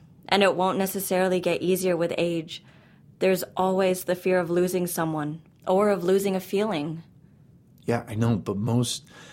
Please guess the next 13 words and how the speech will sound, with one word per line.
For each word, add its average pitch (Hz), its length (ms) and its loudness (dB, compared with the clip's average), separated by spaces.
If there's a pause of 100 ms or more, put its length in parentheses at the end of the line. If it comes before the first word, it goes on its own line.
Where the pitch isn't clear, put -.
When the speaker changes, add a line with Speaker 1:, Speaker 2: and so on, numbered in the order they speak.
(200)
Speaker 2:
people 98 600 -2 (180)
aren't 107 300 -6
in 110 160 -2
this 95 200 -4
particular - 540 -8
situation. 95 840 -6 (680)
Speaker 1:
That's 202 260 -2
true. 202 400 0 (840)
But 202 300 2
you 208 120 2
know 196 260 4
yourself, 175 460 0
Caleb, 156 460 -4